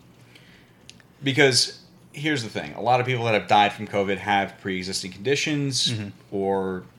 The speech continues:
Speaker 1: you know, not to make anybody sound bad because we're drinking now, but they've drank too much or they smoked their entire life. There was some sort of issue. Now,
Speaker 2: Yeah.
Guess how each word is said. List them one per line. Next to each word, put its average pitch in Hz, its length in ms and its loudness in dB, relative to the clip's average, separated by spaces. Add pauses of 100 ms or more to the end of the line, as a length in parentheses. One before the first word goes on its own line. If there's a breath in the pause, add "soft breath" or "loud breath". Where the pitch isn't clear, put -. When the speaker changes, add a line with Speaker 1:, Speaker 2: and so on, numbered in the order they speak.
(1200 soft breath)
Speaker 1:
you 110 100 -2
know, 101 100 0
not 113 200 2
to - 60 -12
make 107 140 0
anybody 101 280 0
sound 156 340 4
bad 101 380 6
because 92 260 -6
we're 87 120 -12
drinking 85 340 -14
now, 139 160 0
but 110 160 -4 (840 soft breath)
they've 95 180 0
drank 156 300 0
too 160 120 0
much 147 300 2
or - 20 -6
they 98 140 -4
smoked 143 340 -2
their 139 120 0
entire 127 340 2
life. 117 240 2
There 117 100 -4
was 110 120 -2
some 120 160 -2
sort 113 200 -2
of 95 120 -4
issue. 80 260 -6
Now, 90 240 -2
Speaker 2:
Yeah. 127 140 2